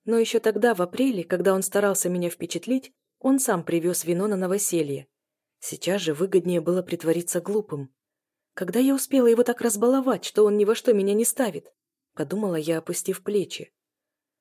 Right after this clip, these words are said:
«Ты что-нибудь будешь брать?» Осторожно закинула я удочку. «Не,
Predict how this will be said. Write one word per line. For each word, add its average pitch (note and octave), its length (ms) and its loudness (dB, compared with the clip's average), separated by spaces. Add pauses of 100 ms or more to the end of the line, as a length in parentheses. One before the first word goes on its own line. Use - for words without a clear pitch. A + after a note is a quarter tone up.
(400)
«Ты A3+ 100 2
что-нибудь A3 440 4
будешь A#3+ 340 4
брать?» F3 420 -2 (220)
Осторожно F#3 600 -2
закинула G3 400 0
я G3+ 180 0
удочку. E3 560 -6 (640)
«Не, F#3 420 2